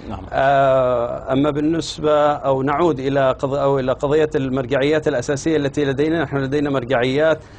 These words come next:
Speaker 2: أعتقد أنها واضحة وبعضها محتاج إلى تعديل ومحتاج إلى حوار حوله، بحيث أن يكون هناك إجماع حقيقي بين القوى اليمنية جميعًا وهناك اطمئنان إقليمي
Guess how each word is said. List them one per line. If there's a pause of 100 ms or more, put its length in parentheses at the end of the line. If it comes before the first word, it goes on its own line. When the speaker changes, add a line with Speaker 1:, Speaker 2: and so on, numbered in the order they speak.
(260)
Speaker 2:
أعتقد
أنها
واضحة
وبعضها
محتاج
إلى
تعديل
ومحتاج
إلى
حوار
حوله، (440)
بحيث
أن
يكون
هناك
إجماع
حقيقي
بين
القوى
اليمنية
جميعًا
وهناك
اطمئنان
إقليمي